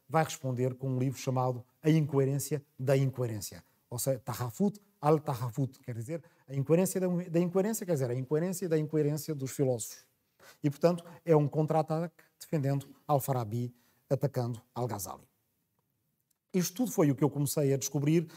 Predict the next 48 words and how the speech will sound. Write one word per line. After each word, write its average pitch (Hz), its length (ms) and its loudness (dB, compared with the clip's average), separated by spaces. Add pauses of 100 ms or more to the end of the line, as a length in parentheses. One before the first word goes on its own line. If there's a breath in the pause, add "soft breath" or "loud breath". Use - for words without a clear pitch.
(260 loud breath)
no 151 180 4
dia 160 220 4
em 143 60 2
que - 60 -12
fugi 143 360 -2
às 127 120 0
minhas 131 240 -2
obrigações 139 760 -2 (360)
E 151 260 4
na 135 160 2
biblioteca 139 560 0
universitária 127 540 -4
em 117 80 -8
que 117 100 -14
me 127 60 -2
encontrava, 135 640 -4 (480 soft breath)
me 147 180 2
dirigia 151 440 4
às 131 100 -4
estantes 156 400 -2
de - 80 -16
filosofia 131 520 -4
medieval, 131 640 -2 (240 loud breath)
em 139 120 2
particular 135 420 -2
muçulmana, 151 640 -2 (560 soft breath)
pensando 135 300 -2
assim, 117 200 -8
"Deixa 202 220 -6
cá 196 120 -4
ver 175 160 -2
se - 160 -8
há 160 60 0
qualquer 165 400 0
coisa 156 260 -2
sobre 139 260 -4
aquele 143 200 -2
tal 135 240 -2
de 127 80 -6
Al-Farabi." 107 560 -10 (640)
Havia 165 500 0
um 160 80 -2
bocadinho 147 300 -2
mais 147 220 2
do 127 100 -4
que - 60 -20
qualquer 117 300 -8
coisa. - 340 -16